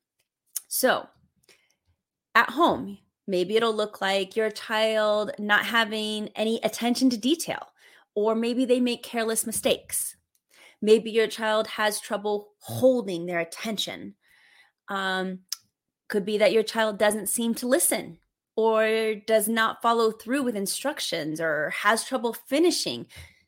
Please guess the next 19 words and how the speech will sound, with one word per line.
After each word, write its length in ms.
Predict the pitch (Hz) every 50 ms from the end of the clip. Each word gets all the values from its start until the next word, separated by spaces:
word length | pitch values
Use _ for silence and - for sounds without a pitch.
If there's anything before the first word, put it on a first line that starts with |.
| _
schoolwork, 800 | - - - - - - 220 220 220 190 165 160 139 135 - - _ _ - -
or 320 | - 175 165 160 - _ _ -
finishing 320 | 190 190 - - 208 190
chores, 800 | - - - 202 202 208 190 170 156 147 - - - - - - -
or 80 | 190
finishing 460 | 185 - 214 214 202 202 - 202 190 -
other 220 | 196 214 220 202
duties. 560 | 180 156 - - - - - - - - - _ _ _ _ _ _ _ _ _ _ _ _ _ _ - - - - - - _ _ _ _ -
It 160 | 247 240 240
could 200 | - - 294 254
look 280 | 262 269 262 269 - -
like 320 | 247 240 233 226 226 - -
that 340 | 220 214 208 208 - - - -
your 140 | 240 226 220
child 460 | 226 - - 240 233 233 233 226 214
is 140 | 220 220 202
getting 320 | - 208 202 202 202 185
sidetracked 640 | - - - 220 254 254 - - 196 170 - - - -
easily, 500 | - 180 160 - 160 - - - 170 -